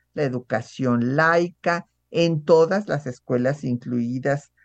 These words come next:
las privadas. El clero no podía manejar escuelas, eh, no podía haber votos monásticos porque implicaban la pérdida de la libertad,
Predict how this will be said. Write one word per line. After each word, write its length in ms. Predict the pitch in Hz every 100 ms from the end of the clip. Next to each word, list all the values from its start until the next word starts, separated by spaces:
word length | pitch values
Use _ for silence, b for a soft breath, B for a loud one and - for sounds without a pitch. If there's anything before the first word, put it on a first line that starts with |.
| b
las 260 | 131 123 -
privadas. 920 | - 127 123 143 139 135 175 208 _ _ _ _ _ _
El 360 | 156 147 147 139
clero 380 | 160 156 139 135
no 180 | 131
podía 400 | 127 127 120 123
manejar 600 | 120 120 110 113 - 117 117
escuelas, 1200 | 117 - _ 180 185 185 165 165 208 208 _ _ _ _ _ _ _
eh, 380 | 151 151 151 -
no 320 | 165 180 175
podía 460 | 165 147 135 143 131
haber 280 | 127 127 123
votos 440 | 127 123 - 123
monásticos 800 | 123 120 120 131 - - - 156
porque 320 | - 123 - 120
implicaban 640 | 117 117 113 120 120 123
la 160 | 113 -
pérdida 460 | - 117 117 117
de 60 | 113
la 140 | 117
libertad, 840 | 117 120 127 127 _ - 175 175